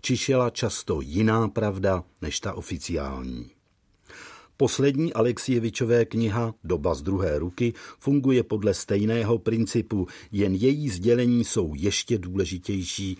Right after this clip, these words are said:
než ta někdejší. Světlana Alexievičová nám velmi upřímně, někdy formou až otřesně krutou, osvětluje,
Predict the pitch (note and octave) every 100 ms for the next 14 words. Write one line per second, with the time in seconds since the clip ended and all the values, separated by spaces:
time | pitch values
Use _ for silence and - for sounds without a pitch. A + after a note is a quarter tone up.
0 | - E2 - - E2 F2+ G2 G#2 F2+ -
1 | C#2 - - _ _ _ _ _ - -
2 | - - - F3+ D3 G2 A#2 D3+ - C3+
3 | C3 A#2+ - B2 A#2+ A#2+ A2+ G#2 F#2 F#2+
4 | G2+ F2+ - G2+ - - A2+ A#2+ B2 A#2+
5 | - - E2+ D#2+ - A#2 G#2+ A2+ A2+ -
6 | - - - A2 - F#2 D#2 A2+ G#2+ A#2+
7 | A2 G#2+ G#2+ - A2+ A#2 A#2+ B2 B2+